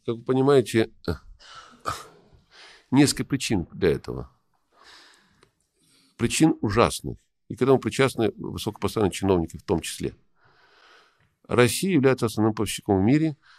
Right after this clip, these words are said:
human бета-альфа-протеина. Кто-то слышал об этом? О, объясняю. Human бета-альфа-протеин. Это особый белок, протеин. Ну, понимаете, протеин — это белок,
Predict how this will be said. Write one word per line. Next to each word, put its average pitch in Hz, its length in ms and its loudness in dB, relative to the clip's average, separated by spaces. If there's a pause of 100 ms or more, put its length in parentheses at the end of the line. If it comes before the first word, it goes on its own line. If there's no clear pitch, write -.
(160)
human 127 400 4
бета-альфа-протеина. 90 1120 -2
Кто-то 110 240 -4
слышал 180 320 -4
об - 80 -8
этом? - 240 -14 (1500)
О, 85 440 -2 (760)
объясняю. 87 680 0 (1000)
Human 190 300 6
бета-альфа-протеин. 101 1200 -2 (920)
Это - 200 2
особый 180 300 2
белок, 98 280 2
протеин. - 380 6
Ну, 90 80 -2
понимаете, 85 320 -2
протеин — - 260 -4
это 104 100 -6
белок, 82 420 -4